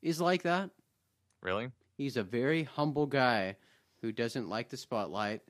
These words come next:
Speaker 1: and, uh, yeah, never seeks out attention or anything, but
Speaker 2: He wants
Speaker 1: everybody
Speaker 2: to en-
Speaker 1: loves Sriracha.
Speaker 2: He wants to enjoy his private jet in peace, damn it.
Speaker 1: Damn right. With his spicy defecation happening in the airplane bathroom.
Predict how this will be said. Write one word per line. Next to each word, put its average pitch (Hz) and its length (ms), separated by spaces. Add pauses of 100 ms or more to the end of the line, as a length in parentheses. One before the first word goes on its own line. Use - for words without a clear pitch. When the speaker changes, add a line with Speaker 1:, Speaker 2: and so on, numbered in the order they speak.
Speaker 1:
and, 98 380
uh, 98 240
yeah, 104 340 (180)
never 90 260
seeks - 280
out 107 140
attention 107 400
or 107 80
anything, 120 440
but 113 340
Speaker 2:
He - 340
wants 147 220
Speaker 1:
everybody 147 60
Speaker 2:
to 135 100
en- 123 60
Speaker 1:
loves 202 200
Sriracha. 104 640 (320)
Speaker 2:
He 165 60
wants 160 240
to 147 120
enjoy 123 320
his 113 160
private 117 420
jet 104 280
in 90 180
peace, 127 320
damn 98 300
it. 92 100 (560)
Speaker 1:
Damn 117 240
right. 117 400 (540)
With 113 140
his 113 160
spicy - 1300 (1160)
defecation 120 600
happening 110 420
in 107 80
the 101 120
airplane 101 360
bathroom. 90 420